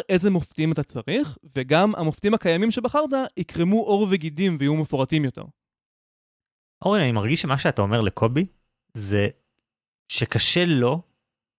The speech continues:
Speaker 2: עם העובדה שהוא טרמפיסט, לתפיסתו, שהוא כל הזמן הולך לאיזשהו יעד שהוא לא בוחר, ואתה קצת אומר לו, "בוא תתייעל בתהליך הטרמפים שלך.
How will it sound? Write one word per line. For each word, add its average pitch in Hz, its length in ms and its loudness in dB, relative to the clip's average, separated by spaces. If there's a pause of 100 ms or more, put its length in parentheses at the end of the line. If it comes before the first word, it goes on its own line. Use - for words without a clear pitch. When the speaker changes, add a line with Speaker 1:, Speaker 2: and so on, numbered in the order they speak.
(140)
Speaker 2:
עם 117 120 2
העובדה 104 400 0
שהוא 107 340 0 (100)
טרמפיסט, 104 640 -2 (160)
לתפיסתו, 147 600 0 (380)
שהוא - 180 -2
כל 131 120 0
הזמן 123 460 0
הולך 120 380 0
לאיזשהו 117 340 0
יעד 110 220 2
שהוא 104 140 0
לא 107 100 2
בוחר, 165 380 0 (440)
ואתה 113 220 0
קצת - 360 -2
אומר 160 300 2
לו, 220 180 2 (320)
"בוא 147 260 0
תתייעל 165 800 0 (600)
בתהליך 117 600 2
הטרמפים 117 500 0
שלך. - 280 -10